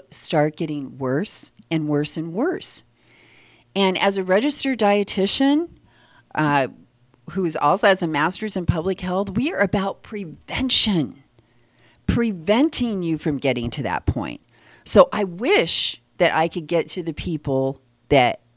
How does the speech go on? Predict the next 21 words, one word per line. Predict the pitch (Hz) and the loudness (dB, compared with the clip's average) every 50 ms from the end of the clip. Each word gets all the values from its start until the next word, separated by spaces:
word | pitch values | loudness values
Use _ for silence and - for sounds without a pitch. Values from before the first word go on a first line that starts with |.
| _ _ | _ _
haven't | - - 165 143 156 151 - 82 | -6 -4 -4 -2 -2 -4 -6 -6
reached | 127 151 226 302 - - - | -4 -2 -2 -2 0 2 4
that | 151 107 87 | 4 4 2
point | - 139 139 120 113 104 - | 0 -2 -2 -2 -2 -4 -6
yet, | - 95 98 92 123 - - _ _ - - - - | -6 -4 -2 -2 -2 -2 -6 _ _ -20 -20 -20 -10
and | - - 147 143 147 156 | -6 -4 -4 -4 -4 -4
maybe | 160 180 247 - - 208 175 151 143 143 | -2 0 0 0 0 0 -2 -2 -2 -2
we | 147 151 151 147 | -2 -4 -6 -6
can | - - 143 135 | -6 -8 -8 -8
prevent | - 131 123 - 170 269 403 339 | -6 -6 -2 0 0 0 2 2
that | 147 120 - - | 0 0 0 -2
from | 147 123 | -6 -8
happening. | 131 127 107 104 - - 110 98 117 117 117 139 170 - - - - - - - | -6 -6 -8 -8 -6 -8 -8 -8 -8 -10 -10 -12 -12 -16 -20 -20 -20 -20 0 2
But | 180 170 - | 2 4 4
for | - 196 180 | 4 2 2
those | 170 175 208 294 349 - | 4 2 2 2 0 -2
of | 233 175 | -4 -6
you | 180 180 185 196 208 | -6 -6 -6 -4 -4
that | 196 202 185 185 | -4 -6 -6 -6
are | 180 160 151 | -6 -8 -8
there, | 151 156 170 185 233 302 320 190 120 85 - | -8 -6 -4 -2 0 0 0 0 -2 -4 -10